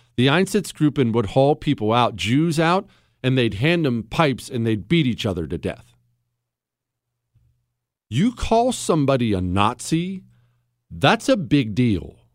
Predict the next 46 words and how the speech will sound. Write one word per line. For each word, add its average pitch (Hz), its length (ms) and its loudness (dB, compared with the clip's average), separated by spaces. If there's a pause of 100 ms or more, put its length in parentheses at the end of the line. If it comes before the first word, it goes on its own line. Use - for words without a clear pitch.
(480)
That's 160 180 2
a 220 60 2
big 135 340 0
deal. 104 400 -4 (380)
Don't 247 280 0
you 254 160 0
dare 160 280 2
think 117 300 -4
you're 120 120 0
gonna 117 240 -2
level 117 380 -2
an 107 80 -2
accusation 113 760 -2
like 110 200 -2
that 110 200 0
at 95 140 -8
me, 117 460 -4 (280)
and 123 160 -2
I'm 135 280 2
not 139 180 0
gonna 123 220 -4
come 123 200 -4
up 120 160 0
with 113 120 -4
something 110 640 -6
equally 120 580 -2
vile 95 840 0 (180)
to 131 100 2
lay 104 260 0
back 95 280 -2
at 78 120 -10
you. 85 420 -8 (260)
You 175 300 2
don't 190 260 0
get 156 160 -2
to 127 80 -6
call 135 380 2
me 123 180 0
a 104 80 0
Nazi 98 560 -2 (140)
and 135 120 2
then 131 140 2
have 123 220 2
me 123 120 0
try 123 300 2
to, - 80 -10